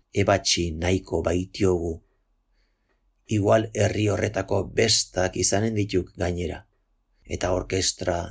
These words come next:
jo eta kia hariko duk musika partitzen. Orduan, gu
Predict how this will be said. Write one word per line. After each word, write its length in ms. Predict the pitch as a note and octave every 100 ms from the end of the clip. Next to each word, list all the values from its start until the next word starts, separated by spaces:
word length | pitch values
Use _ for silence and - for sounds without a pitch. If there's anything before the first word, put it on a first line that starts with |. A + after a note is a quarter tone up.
| -
jo 240 | F2+ G2 G2
eta 240 | F#2+ G2 -
kia 480 | - B2+ A#2 G#2+
hariko 340 | A2 A#2 A#2+ A2+
duk 240 | A#2 -
musika 540 | - A#2+ A#2 A#2+ A2+ G#2+
partitzen. 720 | A2 G#2+ A2 G2+ F#2+ E2 - _ _ _ _ _ _ _ -
Orduan, 500 | G#2+ A#2+ B2 B2 - _ _ _ _ -
gu 200 | A2